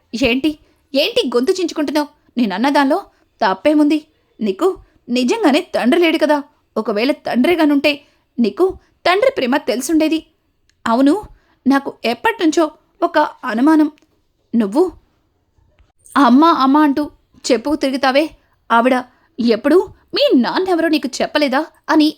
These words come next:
అడగడంతో ఒక్కసారిగా పల్-, పల్లవి మాటలకి ఇక కమల్కి కోపం వచ్చేస్తుంది. కమల్ అయితే, "పల్లవి" అని గట్టిగా అరవడంతో, "బావా,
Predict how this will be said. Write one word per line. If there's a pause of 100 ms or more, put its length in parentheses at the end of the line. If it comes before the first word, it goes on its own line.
అడగడంతో (300)
ఒక్కసారిగా
పల్-,
పల్లవి
మాటలకి (220)
ఇక
కమల్కి (240)
కోపం
వచ్చేస్తుంది. (240)
కమల్
అయితే, (280)
"పల్లవి" (200)
అని
గట్టిగా
అరవడంతో, (320)
"బావా,